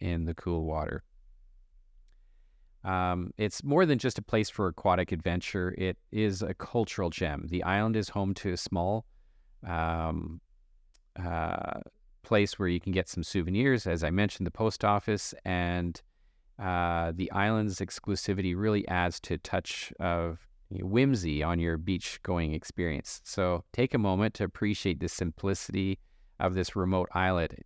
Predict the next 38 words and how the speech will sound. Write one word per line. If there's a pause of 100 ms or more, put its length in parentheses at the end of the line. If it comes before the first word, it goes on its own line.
and
make
sure
to
visit
it. (1500)
Uh,
kinda
to
end
up,
the
Cook
Islands
really
is, (300)
offer
a
plethora
of
stunning
beaches
for,
um, (320)
for
swimming
and
sunbathing.
Whether
you
choose
the
popular
shores
of
Murray
Beach
and